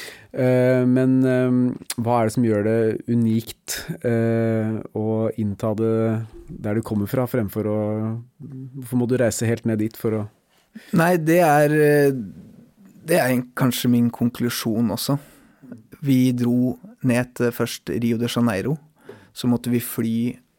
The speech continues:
Speaker 2: til andre siden av landet, en sju timers flytur. Eh, så måtte vi kjøre elleve timer i bil på de verste veiene du, du kan forestille deg, før vi da kommer til,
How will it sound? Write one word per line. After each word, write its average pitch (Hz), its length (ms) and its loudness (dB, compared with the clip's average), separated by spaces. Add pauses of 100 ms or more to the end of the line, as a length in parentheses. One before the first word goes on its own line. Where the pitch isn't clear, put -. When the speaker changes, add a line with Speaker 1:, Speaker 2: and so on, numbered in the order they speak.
(120)
Speaker 2:
til - 120 -4
andre 117 300 0
siden 120 160 0
av 110 140 -2
landet, 127 340 -2
en - 240 -12
sju - 200 -4
timers 123 360 -2
flytur. 131 400 -2 (1120)
Eh, 120 400 -2
så - 460 -2
måtte 127 240 -2
vi 123 80 -2
kjøre 113 320 -2
elleve 113 400 0
timer 113 380 0
i 117 60 0
bil 127 360 -4
på - 200 -8
de 123 160 -2
verste - 480 -4
veiene 117 480 -2
du, 123 120 0 (200)
du 131 160 -4
kan - 200 -2
forestille 107 1080 -4
deg, 147 300 -8 (260)
før 117 320 0
vi 131 100 4
da 117 160 2
kommer 110 380 -2
til, 110 360 -2